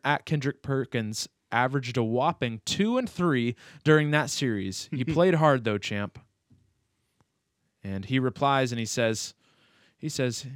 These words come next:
Speaker 1: "Yeah, you're right. You're right about the, uh, the facts and, and about the champ part two." And Kevin Durant sends back a little shaking hands emoji. "You think it's over?"
Speaker 2: Psych.
Speaker 1: But Kendrick says, "No, I'm not finished," which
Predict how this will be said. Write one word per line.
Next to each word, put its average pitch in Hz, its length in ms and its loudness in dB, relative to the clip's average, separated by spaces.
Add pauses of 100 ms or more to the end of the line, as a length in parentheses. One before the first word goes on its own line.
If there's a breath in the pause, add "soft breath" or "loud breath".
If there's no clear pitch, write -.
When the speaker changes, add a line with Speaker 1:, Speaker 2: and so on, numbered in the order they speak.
(140)
Speaker 1:
"Yeah, 156 200 -2
you're 156 200 0
right. 165 240 4 (140)
You're 151 160 -8
right 156 200 0
about 143 280 -2
the, 131 200 0
uh, 120 220 2 (260)
the 123 120 -4
facts 120 500 -2
and, 107 160 -6
and 156 160 -4
about 127 240 -4
the 104 260 -4 (520)
champ 123 280 -4
part 110 240 -4
two." 117 240 -4
And 104 220 -8 (260 soft breath)
Kevin 113 240 -6
Durant 104 280 -6
sends 98 220 -12
back 98 280 -8
a - 40 -12
little 98 200 -8
shaking 107 400 -8
hands 107 260 -6
emoji. 110 280 -6
"You 123 120 -4
think 143 220 -2
it's 135 140 0
over?" 147 420 4 (680 soft breath)
Speaker 2:
Psych. - 520 2
Speaker 1:
But 156 200 0
Kendrick 196 380 0
says, 180 260 0
"No, 220 160 -2
I'm 120 140 0
not 156 180 0
finished," 165 440 -4
which 151 220 -6